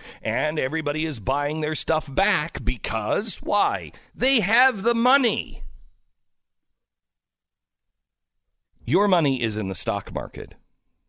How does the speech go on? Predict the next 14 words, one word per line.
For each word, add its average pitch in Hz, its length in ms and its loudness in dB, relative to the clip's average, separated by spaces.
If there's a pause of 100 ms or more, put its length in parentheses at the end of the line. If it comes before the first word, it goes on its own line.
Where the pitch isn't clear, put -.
(160)
Your 151 360 2
money 110 360 2
is 92 440 -4
in 92 540 -4
bonds. 101 760 0 (1500)
Your 175 240 4
money 107 540 0 (200)
is 123 200 0
in 131 320 -4
banks. - 720 -2 (2250)
If 143 240 0
we 160 180 0
go 185 260 0
through 127 600 0